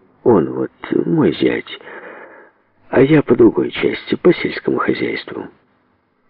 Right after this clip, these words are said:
Профессор-агроном Громеко.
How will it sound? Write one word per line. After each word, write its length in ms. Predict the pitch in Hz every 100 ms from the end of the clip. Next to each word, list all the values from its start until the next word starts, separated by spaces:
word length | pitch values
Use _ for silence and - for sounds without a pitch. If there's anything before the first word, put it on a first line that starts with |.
| -
Профессор-агроном 1500 | 110 120 - 123 - 113 101 - - 101 90 92 90 95 95 _ -
Громеко. 800 | 92 92 87 78 - - -